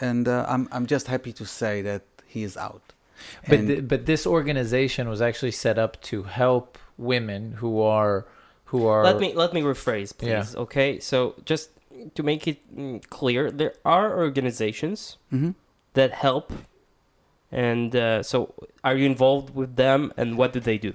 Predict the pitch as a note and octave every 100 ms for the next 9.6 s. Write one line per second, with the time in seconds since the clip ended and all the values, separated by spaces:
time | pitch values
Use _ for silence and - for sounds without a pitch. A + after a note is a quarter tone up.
0 | - E3 D3+ - F#3 G3+ - _ _ _
1 | _ - F3 A3 A3+ A3 G#3+ - _ -
2 | F3 F3+ D3+ C#3 C#3+ C#3 B2 - _ _
3 | _ _ - A#2+ G#2+ G#2+ A#2+ B2 B2+ B2
4 | C3+ E3 - _ _ _ A#2 A#2 A#2 A2
5 | - - A#2+ G#2 G2+ G2+ G#2 _ _ _
6 | _ _ _ _ _ _ _ _ - -
7 | - C3 - D#3 C#3 - B2+ B2+ - -
8 | A#3 _ _ _ - C3+ C3+ C3 - B2
9 | A#2+ B2 G#2+ G2+ -